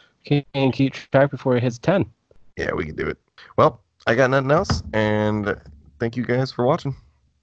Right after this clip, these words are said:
Speaker 2: or listening.
Speaker 1: Thank you.
Speaker 2: <laughs>
Speaker 1: Wait, we got video now? Sweet.
Speaker 2: Yeah, we're
Speaker 1: Anyways, as he's, as he said, thank you for listening. Uh, stay safe. Um,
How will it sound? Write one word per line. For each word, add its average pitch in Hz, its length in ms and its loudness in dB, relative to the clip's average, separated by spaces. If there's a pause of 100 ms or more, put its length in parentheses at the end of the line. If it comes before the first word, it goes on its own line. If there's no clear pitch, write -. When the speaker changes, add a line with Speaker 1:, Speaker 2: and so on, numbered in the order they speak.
(320)
Speaker 2:
or 95 100 2
listening. 113 420 2
Speaker 1:
Thank - 100 -4
you. 143 260 0 (300)
Speaker 2:
<laughs> 117 100 0 (880)
Speaker 1:
Wait, 113 240 0
we 104 80 2
got 135 140 4 (540)
video 135 340 2
now? 196 260 2
Sweet. - 800 -6 (540)
Speaker 2:
Yeah, 65 180 -6
we're 101 240 -2
Speaker 1:
Anyways, 143 340 4 (260)
as 127 180 -2
he's, 127 220 -4 (280)
as 117 160 -2
he 120 100 -2
said, 113 360 2
thank 113 240 -2
you 110 60 -4
for 110 140 -2
listening. 107 560 0 (420)
Uh, 98 220 -2 (280)
stay 110 320 -2
safe. 110 480 0
Um, 104 320 -2